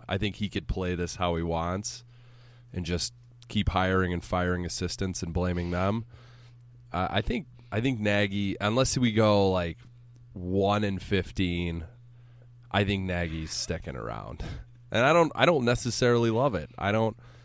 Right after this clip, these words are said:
I don't love it, but, you know, they, I mean, the F-, Phillips and, uh, McCaskey were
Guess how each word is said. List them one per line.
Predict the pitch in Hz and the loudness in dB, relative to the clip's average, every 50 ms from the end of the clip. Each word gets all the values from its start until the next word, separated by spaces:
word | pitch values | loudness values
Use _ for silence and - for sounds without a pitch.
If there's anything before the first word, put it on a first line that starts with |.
| - - - - - | -20 -20 -20 -8 -2
I | - 107 | 2 4
don't | 113 110 104 101 | 4 4 4 6
love | 104 107 107 98 | 6 6 6 4
it, | 104 98 95 - - 82 78 | 2 2 0 -2 -6 -4 -2
but, | 95 92 - - - - - | -2 -2 -2 -4 -12 -12 -6
you | 104 101 104 | -4 -2 -2
know, | 95 92 92 | -2 -2 -2
they, | 85 101 101 - - - - - - - - - - - - - | -2 -2 -2 -4 -6 -14 -20 -20 -20 -20 -20 -20 -20 -16 -8 -2
I | 104 | 0
mean, | 107 107 104 | 2 2 2
the | 101 | 2
F-, | 90 - - - - - - - - - - - - - - - | 0 -2 -8 -14 -16 -18 -20 -20 -20 -20 -20 -20 -20 -20 -20 -20
Phillips | - - - 135 135 123 127 127 120 - - - | -16 -2 4 4 6 8 8 6 6 4 2 2
and, | 113 107 101 98 98 98 98 | 4 4 4 2 2 0 0
uh, | 92 92 95 95 92 92 90 92 92 90 90 - - - - 95 | 2 2 2 2 2 2 2 0 0 0 -2 -6 -10 -12 -4 -2
McCaskey | 101 - - 117 110 110 113 117 - - - 101 95 90 87 | -2 0 2 2 4 4 4 4 2 -2 -2 -2 0 0 0
were | 82 87 90 87 | 0 2 2 0